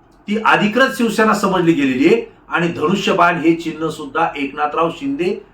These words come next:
यांच्या शिवसेनेला दिलेलं आहे. उद्धव ठाकरे यांनी स्वतंत्र शिवसेनेला नाव दिलेलं आहे, शिवसेना उद्धव बाळासाहेब ठाकरे,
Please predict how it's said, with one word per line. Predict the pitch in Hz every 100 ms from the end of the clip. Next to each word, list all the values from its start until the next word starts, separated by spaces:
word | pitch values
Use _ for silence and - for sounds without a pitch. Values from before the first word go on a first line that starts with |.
| _ 117
यांच्या | 160 196 - 262
शिवसेनेला | - 220 202 - 160 170 190
दिलेलं | 113 131 131 -
आहे. | - _ _ _ _ _ _ _ _ 165
उद्धव | 175 202 262
ठाकरे | 180 190 190 - 113 - _ _ _
यांनी | 139 185 233 233
स्वतंत्र | - 175 240 269 269 226
शिवसेनेला | 214 202 202 202 190
नाव | 175 170
दिलेलं | 156 156 165
आहे, | 240 240 _ _ _ -
शिवसेना | 180 170 180 185 208 202
उद्धव | 143 120 190 -
बाळासाहेब | 123 131 - 143 123
ठाकरे, | - 131 - 104